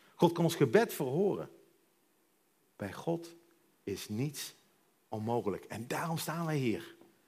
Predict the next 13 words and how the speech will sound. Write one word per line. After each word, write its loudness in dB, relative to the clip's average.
Daarom 0
zijn 6
we 8
blij, 12
daarom 12
zingen 12
we. 10
Omdat 0
God 8
het -2
onmogelijke 4
mogelijk -2
maakt. -12